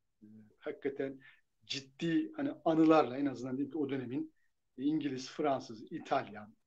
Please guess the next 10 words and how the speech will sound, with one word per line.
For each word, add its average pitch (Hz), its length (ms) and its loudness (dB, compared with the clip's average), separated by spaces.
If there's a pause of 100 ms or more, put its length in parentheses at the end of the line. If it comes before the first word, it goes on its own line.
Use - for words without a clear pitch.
(220)
başka 143 420 0
devletlerin, 139 760 -2
yöneticilerin 143 760 -2
anılarında 156 520 4
bile 127 200 -2
bunlar, 117 280 -8 (260)
e, 117 40 -12
yer 139 260 4
almaz. 147 480 4 (680)
Ama, 214 380 4